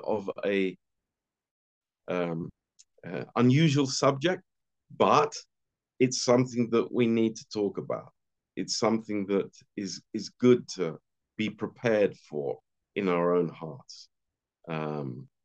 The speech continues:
that we're not surprised when these things happen. So, amen, and praise the Lord. Please,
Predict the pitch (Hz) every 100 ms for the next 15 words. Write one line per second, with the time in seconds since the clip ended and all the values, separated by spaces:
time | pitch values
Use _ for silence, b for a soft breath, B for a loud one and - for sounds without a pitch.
0 | _ _ _ 107 107 104 107 110 - -
1 | - - - 131 110 85 65 65 - _
2 | _ _ - 85 85 90 82 - 67 _
3 | - 87 82 - 131 - - _ _ _
4 | _ _ _ - 110 90 - _ _ _
5 | _ _ _ _ _ - 95 104 135 143
6 | - _ _ _ _ _ _ _ - 98
7 | 95 92 - 110 101 95 95 92 80 71
8 | - 117 117 110 -